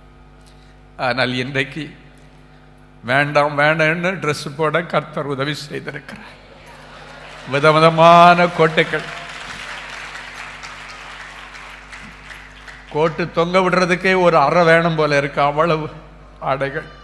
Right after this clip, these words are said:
ஒரு காலத்துல என் பிள்ளைகளுக்கு கிறிஸ்மஸுக்கு ட்ரெஸ் எடுக்க போனேன்னா, டி நகர்ல பிளாட்ஃபார்ம்ல லஸ் கார்னர்னு உங்களுக்கு தெரியும், மயிலாப்பூர்ல, அங்கெல்லாம் பிளாட்ஃபார்ம்ல நிறைய துணி கடை வச்சிருப்பாங்க. அங்கெல்லாம் போயிட்டு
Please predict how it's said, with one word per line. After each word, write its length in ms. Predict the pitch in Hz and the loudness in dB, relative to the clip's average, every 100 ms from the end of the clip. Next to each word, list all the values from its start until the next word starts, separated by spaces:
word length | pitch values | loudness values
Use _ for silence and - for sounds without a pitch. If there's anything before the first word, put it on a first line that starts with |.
| - - - - - - - - - - - - - | -20 -20 -20 -20 -20 -20 -20 -20 -20 -20 -20 -18 -8
ஒரு 140 | 127 | -2
காலத்துல 500 | 131 143 143 147 147 | 0 2 0 -2 -4
என் 200 | 139 135 | -4 -6
பிள்ளைகளுக்கு 580 | 143 151 139 143 139 135 147 | -6 -2 -2 -2 -6 -10 -8
கிறிஸ்மஸுக்கு 320 | 147 165 160 - | -8 -6 -8 -6
ட்ரெஸ் 380 | 147 135 143 | -6 -4 -4
எடுக்க 260 | 165 147 135 | -4 -6 -6
போனேன்னா, 680 | 127 131 139 131 139 151 - - - - - - - - - - - - - - - | -6 -4 -4 -2 0 -2 -4 -14 -20 -20 -20 -20 -20 -20 -20 -20 -20 -20 -20 -20 -10
டி 140 | 139 | -6
நகர்ல 680 | 143 143 131 139 131 113 110 - - - | -2 -2 -2 -2 -2 -2 -6 -16 -20 -6
பிளாட்ஃபார்ம்ல 560 | 135 139 143 139 139 143 | -2 -2 -2 -6 -2 -2
லஸ் 300 | 135 139 - | -2 -4 -2
கார்னர்னு 500 | 160 151 147 143 139 | 0 0 0 -4 -4
உங்களுக்கு 300 | 139 131 117 | -8 -8 -8
தெரியும், 340 | 135 139 139 127 | -8 -6 -6 -4
மயிலாப்பூர்ல, 440 | 131 135 - 127 | -2 -2 -4 -8
அங்கெல்லாம் 420 | 123 127 135 135 131 | -6 -6 -4 -4 -2
பிளாட்ஃபார்ம்ல 540 | 131 131 135 143 139 | -2 0 -4 -2 -4
நிறைய 320 | 123 127 131 | -4 -6 -6
துணி 220 | 127 131 | -8 -8
கடை 180 | 127 131 | -6 -6
வச்சிருப்பாங்க. 600 | 117 127 117 127 117 120 - - - - - - - - - - - | -6 -8 -6 -6 -4 -8 -12 -20 -20 -20 -20 -20 -20 -20 -20 -20 -10
அங்கெல்லாம் 600 | 123 127 135 135 135 131 | -6 0 0 2 0 -2
போயிட்டு 600 | 139 135 151 170 175 | -6 -4 -4 -6 -8